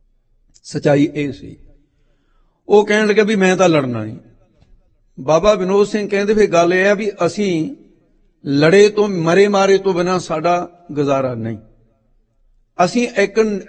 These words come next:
ਤੁਰਕਾਂ ਦੀਆਂ ਭੇਡਾਂ ਬਣ ਕੇ ਨਹੀਂ ਅਸੀਂ ਜਾਣਾ। ਤੇ ਇਹ ਗ੍ਰਿਫਤਾਰ ਕਰਨ ਤੇ ਤੂੰ ਉਰੇ ਜੰਗ ਨਾ ਕਰੇ, ਮੈਂ ਤਾਂ ਆਪਣੇ ਸਿਪਾਹੀ ਨਹੀਂ ਇਸ ਤਰ੍ਹਾਂ ਮਰਵਾਉਣੇ।" ਉਹ ਕਹਿੰਦਾ, "ਠੀਕ ਹੈ, ਫਿਰ ਤੁਸੀਂ ਜਾ ਸਕਦੇ ਹੋ।"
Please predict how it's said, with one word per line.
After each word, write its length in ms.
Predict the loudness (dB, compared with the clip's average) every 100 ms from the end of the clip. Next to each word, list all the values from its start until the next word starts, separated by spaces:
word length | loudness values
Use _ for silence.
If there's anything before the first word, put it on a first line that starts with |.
| -14 -16 _ _ -4
ਤੁਰਕਾਂ 340 | -2 -2 -2
ਦੀਆਂ 140 | -2
ਭੇਡਾਂ 340 | 0 0 2 2
ਬਣ 180 | 0 -2
ਕੇ 180 | -2
ਨਹੀਂ 160 | -4 -4
ਅਸੀਂ 180 | -6 -10
ਜਾਣਾ। 300 | -10 -14 -18 _ _ _ _ _ _ _ _ _ _ _ _ 0
ਤੇ 200 | 2 4
ਇਹ 200 | 4 4
ਗ੍ਰਿਫਤਾਰ 580 | 2 -2 0 2 2 2
ਕਰਨ 300 | 0 0 0
ਤੇ 180 | 2 0
ਤੂੰ 240 | 0 -2
ਉਰੇ 160 | -2 0
ਜੰਗ 240 | -2 -2
ਨਾ 160 | -2 -2
ਕਰੇ, 320 | -2 -2 -4 -10 _ -6
ਮੈਂ 280 | -2 0
ਤਾਂ 120 | 0 -2
ਆਪਣੇ 240 | -2 -4
ਸਿਪਾਹੀ 400 | -4 0 0 2
ਨਹੀਂ 140 | 0
ਇਸ 100 | -2
ਤਰ੍ਹਾਂ 200 | -2 -4
ਮਰਵਾਉਣੇ।" 440 | -2 -2 -4 -4 -8 -16 _ _ _ _ _ _ _ _ _ _ _ _ _ _ _ _ _ _ _ _ _ _ _ _ _
ਉਹ 160 | -2 0
ਕਹਿੰਦਾ, 240 | 0 0
"ਠੀਕ 260 | -2 -2 0
ਹੈ, 80 |
ਫਿਰ 100 | -2
ਤੁਸੀਂ 280 | -2 -4 -2
ਜਾ 180 | -2 -2
ਸਕਦੇ 340 | -4 -10 -12
ਹੋ।" 60 | -16